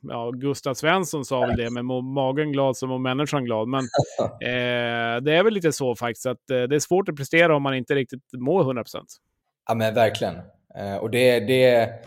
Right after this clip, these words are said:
Speaker 2: det kan man nog applicera i det mesta, eh, såklart. Eh,
Speaker 1: Mm.
Speaker 2: men det är också lättare sagt än gjort. Liksom, vad, vad, vad krävs för att man ska må bra? Det är ju, alltså, det är inte alla, det är inte varje dag man har svar på det.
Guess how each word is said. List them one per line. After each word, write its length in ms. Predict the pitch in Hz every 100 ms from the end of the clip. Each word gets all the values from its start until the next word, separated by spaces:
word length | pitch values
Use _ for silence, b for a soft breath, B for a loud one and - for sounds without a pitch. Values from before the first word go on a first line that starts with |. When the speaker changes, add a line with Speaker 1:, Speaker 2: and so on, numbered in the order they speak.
| b b b _ _ _
Speaker 2:
det 180 | - 127
kan 180 | 127 135
man 120 | 131
nog 80 | 120
applicera 520 | 117 113 113 113 107
i 40 |
det 80 | 104
mesta, 420 | 101 104 - -
eh, 1120 | 107 104 - - 120 117 - 50 50 50 50 113
såklart. 500 | - - 92 - - _ -
Eh, 320 | 113 110 135
Speaker 1:
Mm. 260 | 123 117 147 _ _ _ -
Speaker 2:
men 400 | 131 143 135 107 107 _ _ _ - 117
det 60 |
är 40 | 127
också 520 | 127 - 131 131 - - - - -
lättare 540 | 131 135 - 131 120
sagt 340 | 117 113 -
än 100 | 113
gjort. 440 | 120 143 143 - -
Liksom, 320 | - 107 110 110
vad, 260 | 113 110
vad, 280 | 117 120 110
vad 140 | 120
krävs 320 | 120 127 123 -
för 80 |
att 80 | 113
man 100 | 110
ska 160 | 104 110
må 160 | 107
bra? 280 | 104 123 107 95
Det 60 |
är 40 | 107
ju, 260 | 107 98
alltså, 180 | 110 107
det 120 | 104
är 40 | 113
inte 200 | 117 113
alla, 200 | 104 101
det 60 | 101 b b b -
är 60 |
inte 160 | 123 117
varje 200 | 120 110
dag 180 | 110 107
man 120 | 107
har 60 | 101
svar 220 | - 101
på 120 | 110
det. 180 | 123